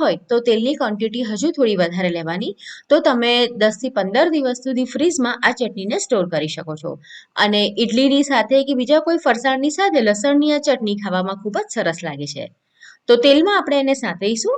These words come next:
અને થોડું એની અંદર પાણી નાખીશું, કારણ કે આપણે તેલ ઓછું નાખ્યું છે. તો અત્યારે મેં લગભગ વન થર્ડ કપ જેટલું પાણી એની અંદર એડ કરી દીધું છે અને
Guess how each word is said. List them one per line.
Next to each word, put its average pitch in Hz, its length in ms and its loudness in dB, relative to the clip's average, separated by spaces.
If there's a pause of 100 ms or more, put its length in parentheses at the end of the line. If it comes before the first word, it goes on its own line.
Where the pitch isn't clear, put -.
(160)
અને 247 140 0 (360)
થોડું 381 340 4
એની 240 200 0
અંદર 277 120 2 (100)
પાણી 175 280 -2
નાખીશું, 214 420 -4
કારણ 262 180 -4
કે 277 60 2
આપણે 247 200 0 (120)
તેલ 240 120 -2 (160)
ઓછું 196 280 -6
નાખ્યું 156 300 -8
છે. 143 120 -6 (500)
તો 233 120 0
અત્યારે 294 400 2
મેં 285 160 0
લગભગ 233 420 -2 (160)
વન 202 240 4
થર્ડ 302 220 0
કપ 254 220 0
જેટલું 226 360 -2
પાણી 185 360 -2
એની 180 180 -4
અંદર 170 240 -4
એડ 151 180 -4
કરી 170 220 -6
દીધું 180 260 -4
છે 339 100 0 (840)
અને 202 200 0